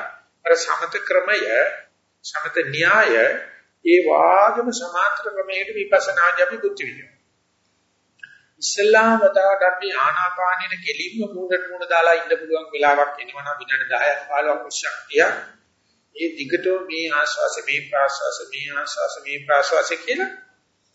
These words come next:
ඒ යෝගාවචරයට තේරෙන පටන් අර ගන්නවා. අර මෙතෙක් කල ජීවිතයේට, භාවනාවට, පරියන්කේට, සතියට, සමාධියට වද දීපු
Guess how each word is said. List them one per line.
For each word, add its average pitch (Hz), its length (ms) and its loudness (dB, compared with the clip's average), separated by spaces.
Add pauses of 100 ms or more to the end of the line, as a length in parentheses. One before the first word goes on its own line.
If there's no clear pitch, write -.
(300)
ඒ 170 120 4
යෝගාවචරයට 208 800 4
තේරෙන 170 320 0
පටන් 196 360 0
අර 202 140 0
ගන්නවා. 220 400 -2
අර 202 140 2
මෙතෙක් 180 340 -6
කල 170 280 0
ජීවිතයේට, 147 580 -8 (180)
භාවනාවට, 143 760 -4 (160)
පරියන්කේට, 139 800 -4 (140)
සතියට, 135 580 -8 (160)
සමාධියට 135 760 -2
වද 123 280 2
දීපු 190 400 -4